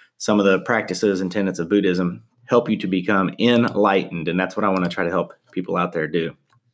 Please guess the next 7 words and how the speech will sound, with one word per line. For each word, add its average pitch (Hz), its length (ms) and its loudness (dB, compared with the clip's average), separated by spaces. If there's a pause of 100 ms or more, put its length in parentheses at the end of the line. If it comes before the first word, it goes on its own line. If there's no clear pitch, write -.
(1120)
So 104 680 4 (1500)
let's 123 200 0
talk 131 320 2
a 123 40 2
little 165 280 6
bit 143 140 6
about 123 560 2